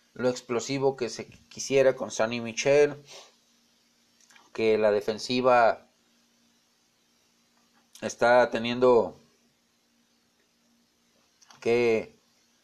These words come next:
ser quien cargue con el equipo. Por su parte, Tennessee, ah, no, por su parte, Houston derrotó al, eh, la semana pasada, eh,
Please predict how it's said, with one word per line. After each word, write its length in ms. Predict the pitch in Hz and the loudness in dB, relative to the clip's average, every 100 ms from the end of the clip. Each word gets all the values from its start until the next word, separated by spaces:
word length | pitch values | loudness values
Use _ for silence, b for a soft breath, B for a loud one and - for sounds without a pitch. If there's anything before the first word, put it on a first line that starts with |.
| _ | _
ser 240 | - 131 131 | -4 -4 -2
quien 160 | 135 | -8
cargue 260 | 127 131 139 | -2 0 0
con 160 | 139 110 | -2 -4
el 140 | 107 | -6
equipo. 560 | 101 147 151 160 165 - _ _ _ _ _ _ _ _ _ _ _ _ _ _ - - | -6 -10 -8 -10 -10 -14 _ _ _ _ _ _ _ _ _ _ _ _ _ _ -20 -2
Por 140 | 127 | -2
su 180 | 123 135 | -2 -4
parte, 800 | 143 143 143 160 147 131 113 - _ _ b b b b b b b b - - - _ _ | 2 2 2 4 6 6 2 -4 _ _ b b b b b b b b -2 -2 -4 _ _
Tennessee, 580 | - 113 113 - 175 160 | -6 -4 -6 -6 -8 -6
ah, 80 | 123 | -2
no, 260 | 131 117 - _ _ _ - | -2 -2 -8 _ _ _ -10
por 120 | - 139 | -4 -4
su 140 | 139 | 0
parte, 320 | 165 165 190 | 0 0 -4
Houston 640 | 185 214 214 - 143 104 80 _ _ _ _ _ _ _ _ _ _ - _ _ _ | -2 -2 -2 0 -2 -2 -12 _ _ _ _ _ _ _ _ _ _ -20 _ _ _
derrotó 640 | 104 123 120 - 131 151 | -4 0 0 0 2 4
al, 200 | 175 156 | 6 4
eh, 360 | 113 107 95 87 | 4 2 0 -2
la 80 | 98 | -6
semana 400 | - 117 123 127 | -12 -10 -10 -4
pasada, 560 | 120 - 120 120 120 - | -4 0 2 2 0 -4
eh, 280 | 104 95 85 | -12 -12 -14